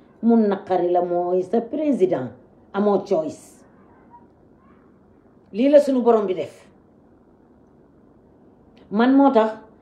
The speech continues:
sama àddina neex. Man ki Yàlla baaxal man dama ciy ànd. Lu ma ci man?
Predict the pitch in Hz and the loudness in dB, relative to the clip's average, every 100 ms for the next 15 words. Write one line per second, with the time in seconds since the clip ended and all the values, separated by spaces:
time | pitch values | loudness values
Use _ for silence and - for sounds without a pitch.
0 | _ - 220 220 196 202 190 180 165 - | _ -8 -6 -6 -10 -8 -8 -8 -10 -16
1 | - - _ _ _ _ _ _ _ _ | -20 -20 _ _ _ _ _ _ _ _
2 | 147 190 202 220 226 214 196 190 175 175 | -16 -12 -10 -10 -6 -4 -4 -6 -6 -8
3 | 160 165 165 165 160 170 160 175 160 139 | -10 -14 -16 -16 -16 -16 -16 -18 -20 -14
4 | 147 131 131 _ _ _ _ _ _ _ | -14 -14 -20 _ _ _ _ _ _ _
5 | _ _ 190 208 190 170 147 147 | _ _ -12 -10 -10 -12 -14 -14